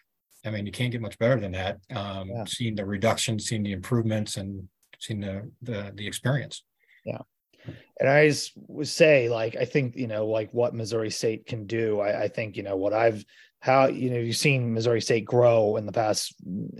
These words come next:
Speaker 2: I mean, just couple of years. I mean, it, it has really become, like, uh, uh, it, it is,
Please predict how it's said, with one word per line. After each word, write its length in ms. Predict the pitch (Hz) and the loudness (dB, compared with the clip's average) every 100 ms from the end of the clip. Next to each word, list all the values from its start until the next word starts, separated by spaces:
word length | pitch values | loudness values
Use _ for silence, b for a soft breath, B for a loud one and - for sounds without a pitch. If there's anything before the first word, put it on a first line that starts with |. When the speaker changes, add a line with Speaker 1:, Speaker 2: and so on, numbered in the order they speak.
| - | -10
Speaker 2:
I 40 | - | -6
mean, 520 | 127 117 107 104 - - | -2 -2 -4 -8 0 6
just 240 | 196 - | 6 8
couple 320 | 202 - 107 | 6 8 4
of 80 | 95 | 0
years. 400 | 90 87 - - b b b b b - | -2 -8 -8 -10 b b b b b -6
I 40 | 127 | 0
mean, 360 | 127 123 123 | 4 4 2
it, 260 | 120 135 - | 2 2 6
it 140 | 147 | 8
has 200 | 185 156 | 10 10
really 340 | 127 143 151 135 | 10 12 12 10
become, 400 | 117 - 147 131 | 4 4 6 4
like, 240 | 107 104 - | 0 -6 -10
uh, 120 | - - - | -10 -10 -12
uh, 200 | - - - _ | -12 -10 -12 _
it, 180 | - 143 - | -6 -4 0
it 160 | 147 | 6
is, 280 | 160 120 | 6 6